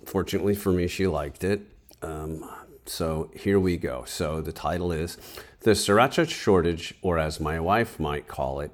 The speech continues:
Our Long Heatless Summer. Um,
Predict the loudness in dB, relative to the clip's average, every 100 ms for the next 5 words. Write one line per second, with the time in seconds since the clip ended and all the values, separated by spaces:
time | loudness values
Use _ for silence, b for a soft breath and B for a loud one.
0 | -6 -4 0 0 2 2 2 0 -8 -10
1 | -10 -6 -8 -8 -10 -12 -12 -8 -6 -6
2 | -10 -16 b b b b b b b _
3 | -8 -6 -6 -8